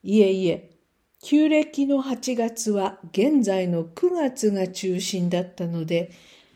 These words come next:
山ではちらほら紅葉が始まっていたかもしれません。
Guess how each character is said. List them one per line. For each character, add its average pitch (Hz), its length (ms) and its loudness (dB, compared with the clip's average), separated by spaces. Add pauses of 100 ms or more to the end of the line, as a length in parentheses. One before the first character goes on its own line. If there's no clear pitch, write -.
(180)
山 202 400 -2
で 226 160 2
は 202 240 -6
ち - 240 -6
ら 285 180 0
ほ 196 180 -4
ら 196 240 -6 (280)
紅 196 340 2
葉 202 200 4
が 202 300 -4
始 190 300 -4
ま 277 140 2
っ - 20 -6
て 311 240 -6
い 294 80 -6
た 320 140 -2
か 311 160 0
も 254 100 0
し 240 160 -4
れ 196 120 0
ま 185 140 -6
せ 180 200 -6
ん。 - 120 -12